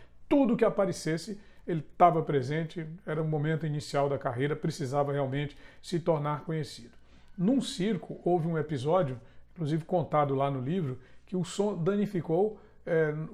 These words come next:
o Roberto não pôde cantar e quase foi linchado, eh, pelos, pelos espectadores, as pessoas que tinham pago o ingresso, estavam ali, queriam assistir ao espetáculo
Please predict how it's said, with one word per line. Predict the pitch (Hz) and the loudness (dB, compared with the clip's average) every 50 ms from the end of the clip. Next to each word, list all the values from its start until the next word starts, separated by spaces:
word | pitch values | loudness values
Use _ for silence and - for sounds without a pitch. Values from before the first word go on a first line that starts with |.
| - - - | -14 -16 -10
o | 156 | -4
Roberto | 151 156 147 160 170 160 - 185 | -2 0 2 2 0 0 -2 -2
não | 175 | -4
pôde | 165 - 175 165 143 - | -2 -2 0 -2 -2 -2
cantar | - 170 165 147 - 165 185 196 | -2 -4 -2 0 2 2 2 2
e | |
quase | - - 185 180 202 202 196 | 0 2 2 2 2 2 -2
foi | - 214 208 202 | 2 2 2 4
linchado, | 214 240 233 233 - - - 180 196 214 220 196 156 127 131 - - - - - - - - | 4 0 -2 -4 -6 -8 -8 -6 -4 -4 -2 -2 -2 -4 -6 -8 -12 -20 -20 -20 -20 -16 -10
eh, | 170 151 | -8 -6
pelos, | - - 175 170 170 160 156 - - - - - - - - - | 0 2 4 6 6 4 4 2 -2 -8 -16 -20 -20 -20 -12 -8
pelos | - 160 175 180 | -4 -2 -2 0
espectadores, | 226 240 - - 262 240 240 - 254 208 160 170 175 160 139 | -2 -4 -4 -2 -4 -4 -2 -2 0 0 2 2 2 0 0
as | 143 139 | -2 -4
pessoas | - 160 143 - 160 151 - | -4 -6 -6 -4 -6 -8 -8
que | - 160 | -8 -10
tinham | - 175 170 | -6 -4 -4
pago | 147 - - 156 156 151 143 143 | -4 0 2 2 2 2 2 0
o | 139 139 | -4 -4
ingresso, | 147 143 127 131 135 160 170 - - | -4 -2 -2 0 0 0 0 -4 -6
estavam | - - 139 139 143 143 143 | -4 -4 -2 -2 -2 -2 -2
ali, | 143 147 165 165 | -2 -4 -4 -2
queriam | - 180 170 160 175 190 208 214 202 175 | 2 4 6 8 8 8 6 6 4 0
assistir | 151 - - 131 - - - 160 170 180 | -2 -4 -6 -8 -8 -6 -6 -4 -4 -4
ao | 165 151 156 | -4 -4 -6
espetáculo | 143 - - - - - 156 156 165 - - 190 202 | -6 -6 -8 -10 -8 -6 -6 -6 -6 -6 -6 -6 -6